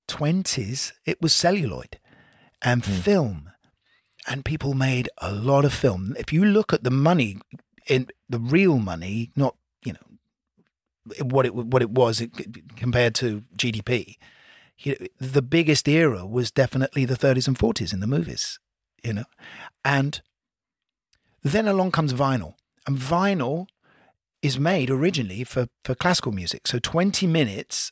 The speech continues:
Speaker 1: aside, twenty minutes is about what it is for a movement in classical music, right?
Speaker 2: Mm.
Speaker 1: So you can have four movements, two pieces of vinyl.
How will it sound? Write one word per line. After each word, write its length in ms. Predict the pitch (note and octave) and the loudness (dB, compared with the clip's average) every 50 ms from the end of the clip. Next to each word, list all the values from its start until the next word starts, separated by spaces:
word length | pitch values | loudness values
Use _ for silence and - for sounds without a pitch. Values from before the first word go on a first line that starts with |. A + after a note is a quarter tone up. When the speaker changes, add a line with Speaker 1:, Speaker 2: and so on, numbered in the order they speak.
| - - | -6 -6
Speaker 1:
aside, 420 | B2 - - - B2+ A2 F#2 F2+ - - - | -2 -2 0 0 -2 -4 -6 -12 -12 -6 -4
twenty 220 | - G3+ A3+ B3 | -2 0 0 0
minutes 240 | A#3 F#3+ D3+ - - | 0 0 -2 -2 -4
is 100 | B2+ C3 | -2 -4
about 460 | B2+ A2+ _ - D3+ D3 D#3 E3 D#3 - | -4 -4 _ -2 0 2 2 0 0 0
what 160 | C3+ C3 B2+ | -2 0 0
it 100 | C3 - | -2 -2
is 240 | - B2+ C3 A#2+ - - - | -2 -2 -2 -2 -4 -8 -10
for 200 | - - C#3 B2 | -6 -4 -2 -2
a 40 | A#2+ | -2
movement 560 | C3+ C#3 D3+ E3+ F#3 E3+ C#3+ C3 A2 G2 - - | 0 0 0 0 0 0 -2 -6 -8 -10 -10 -10
in 80 | A#2+ A#2+ | -6 0
classical 340 | - C3 A#2 - - - | 2 2 2 2 0 -2
music, 360 | A#2 A#2 A#2 G#2 F2+ - - _ - - | -2 -2 -2 -2 -4 -6 -8 _ -12 -6
right? 140 | - A#2+ A2+ - A#2 | -6 -6 -4 -4 -4
Speaker 2:
Mm. 160 | G2 F#2 F2 - _ | -4 -4 -4 -8 _
Speaker 1:
So 120 | - - C#3+ | -10 -8 -6
you 60 | C#3+ | -4
can 120 | - D3+ | 0 0
have 140 | C#3+ C#3 C#3 _ _ _ _ _ _ _ _ _ _ _ | 0 0 0 _ _ _ _ _ _ _ _ _ _ _
four 220 | - - G3 F3 D#3 | -4 0 2 2 4
movements, 440 | D3+ C#3 B2 C3+ C3+ C#3 - - - | 4 4 4 2 2 0 -2 -8 -6
two 200 | - - C#3 A2+ | -4 -4 -2 -2
pieces 220 | C3 A2+ G#2+ A#2 | -2 -2 -4 -6
of 80 | A2 G2+ | -6 -8
vinyl. 260 | A2 G2 F2 D2+ | -8 -10 -10 -14